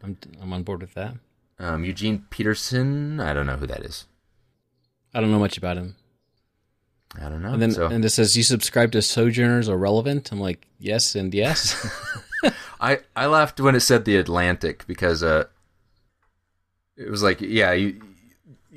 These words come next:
Speaker 2: you subscribe to Sojourners Irrelevant, but more likely Rolling Stone, Paste, and The Atlantic.
Speaker 1: <laughs> Yeah.
Speaker 2: And, uh,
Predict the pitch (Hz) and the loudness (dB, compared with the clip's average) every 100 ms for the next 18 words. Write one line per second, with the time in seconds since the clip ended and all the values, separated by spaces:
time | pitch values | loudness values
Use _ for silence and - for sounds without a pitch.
0 | 123 _ _ _ 117 104 101 - 110 95 | -20 _ _ _ -4 -2 -2 0 2 2
1 | 95 - 90 95 92 85 85 87 87 92 | 0 -2 0 2 2 2 4 6 4 -2
2 | - 90 90 92 92 101 101 87 90 92 | -4 -6 2 4 6 4 2 0 2 2
3 | 92 - 95 90 87 87 - 90 82 - | 0 -2 -2 0 -2 -4 -4 -2 -4 -6
4 | 90 82 80 80 80 82 73 - - _ | -4 -4 -4 -4 -4 -6 -8 -10 -20 _
5 | _ - - - - - 104 71 69 - | _ -20 -20 -18 -14 -8 -8 -8 -8 -10